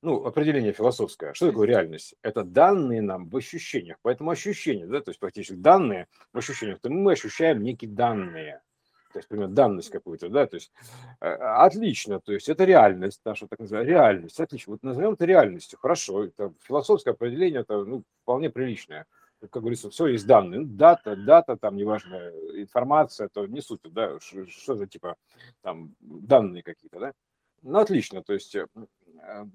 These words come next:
Speaker 1: данные свы-, да, данные нам свыше, как говорится, да, то есть, ну, свыше уровня имеется в виду. Вот, э, от-, э, хорошо, это реальность. Есть у нас такой интересный движок игровой, называется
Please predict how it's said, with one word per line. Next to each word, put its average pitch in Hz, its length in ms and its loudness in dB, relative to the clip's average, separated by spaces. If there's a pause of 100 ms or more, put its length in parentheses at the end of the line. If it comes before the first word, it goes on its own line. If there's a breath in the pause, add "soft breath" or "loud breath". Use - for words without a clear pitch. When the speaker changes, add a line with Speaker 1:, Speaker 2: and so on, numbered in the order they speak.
(140)
Speaker 1:
данные 123 380 6
свы-, 131 400 -4
да, 127 140 6
данные 123 420 4
нам 123 180 0
свыше, 123 500 -2
как 110 160 -8
говорится, 110 520 -2
да, 117 140 2
то 104 120 -6
есть, 104 100 -10
ну, 160 80 -6
свыше 117 280 -6
уровня 95 320 -6
имеется 90 300 -16
в 87 60 -16
виду. 80 200 -12 (760 soft breath)
Вот, 107 260 -6
э, 87 200 -6
от-, 156 220 4 (160)
э, 135 100 -14 (100)
хорошо, 160 460 4
это 117 140 -2
реальность. 107 440 2
Есть 196 340 -4
у 175 40 -6
нас 170 120 -2
такой 160 240 -2
интересный 143 400 -2
движок 160 400 -2
игровой, 110 360 2
называется 147 460 0